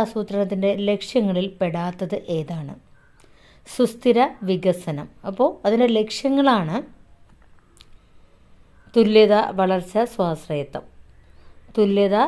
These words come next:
വളർച്ച, സ്വാശ്രയത്വം. ചുവടെ നൽകിയിരിക്കുന്നവയിൽ നീതി ആയോഗിൻ്റെ ലക്ഷ്യങ്ങളിൽ പെടാത്തത് ഏതാണ്? പെടാത്തത് നമ്മൾ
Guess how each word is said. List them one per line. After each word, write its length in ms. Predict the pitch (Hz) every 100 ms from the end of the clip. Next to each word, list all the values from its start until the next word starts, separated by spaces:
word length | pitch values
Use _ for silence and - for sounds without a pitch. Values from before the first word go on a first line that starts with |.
| 302
വളർച്ച, 420 | 202 180 180 180 226 330 302 -
സ്വാശ്രയത്വം. 760 | 175 156 - 151 135 - - 180 - - - - - - -
ചുവടെ 240 | - 269 285
നൽകിയിരിക്കുന്നവയിൽ 800 | 277 254 233 233 233 202 180 175 240 208
നീതി 340 | 220 233 214 254 262 233
ആയോഗിൻ്റെ 460 | 226 226 226 220 220
ലക്ഷ്യങ്ങളിൽ 540 | 196 196 220 208 202 220 -
പെടാത്തത് 580 | 202 185 196 202 196 214 226
ഏതാണ്? 520 | 185 165 160 160 139 143 - - - - - - - - - - - - - - - - - - - - - - - - - _ _ _ - - - - - -
പെടാത്തത് 380 | 220 220 220 247
നമ്മൾ 160 | 240